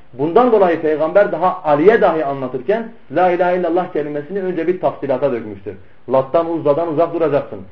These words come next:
Allah'ın dışında ibadet edilenlerden ne yapacaksın ve bunun dışındakilerden uzak duracaksın demişti. Peki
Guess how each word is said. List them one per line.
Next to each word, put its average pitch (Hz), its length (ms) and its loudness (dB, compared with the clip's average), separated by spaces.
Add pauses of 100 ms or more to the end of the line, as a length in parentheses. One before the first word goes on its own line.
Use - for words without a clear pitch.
(180)
Allah'ın 131 400 0
dışında 147 300 -2
ibadet 147 300 0
edilenlerden 135 580 -4
ne 156 40 -4
yapacaksın 147 520 -2
ve 135 160 -4
bunun 143 180 -6
dışındakilerden 131 720 -6 (220)
uzak 139 300 -2
duracaksın 120 460 -4
demişti. 110 400 -8 (640)
Peki 240 440 0